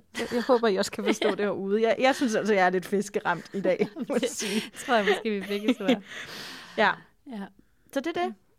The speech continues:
Speaker 1: synes
Speaker 2: Okay.
Speaker 1: jeg. Nu er det tid
Speaker 2: Ja.
Speaker 1: til at komme, øh, ud, ud af den der, øh, I ved, øh, øh, dynejakken og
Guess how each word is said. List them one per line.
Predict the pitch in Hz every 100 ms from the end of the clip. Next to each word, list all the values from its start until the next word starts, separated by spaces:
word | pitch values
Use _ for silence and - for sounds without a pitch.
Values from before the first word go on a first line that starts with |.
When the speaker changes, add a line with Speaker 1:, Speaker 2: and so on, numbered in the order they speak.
| -
Speaker 1:
synes | - 311
Speaker 2:
Okay. | 220
Speaker 1:
jeg. | 180
Nu | 302
er |
det | 302 311
tid | -
Speaker 2:
Ja. | 262
Speaker 1:
til | 285
at | 294
komme, | 311 277 262 - 262
øh, | 254 254
ud, | 294 294 - _
ud | - 277
af | 277
den | - 254 247
der, | 262 240 -
øh, | - 247 240 226 226 220 - - _ _ -
I | 240
ved, | 233 233 196 - _ _
øh, | 220 214 220 -
øh, | - 214 -
dynejakken | 247 247 262 220 202 202 226
og | 214 214 202 190 196 202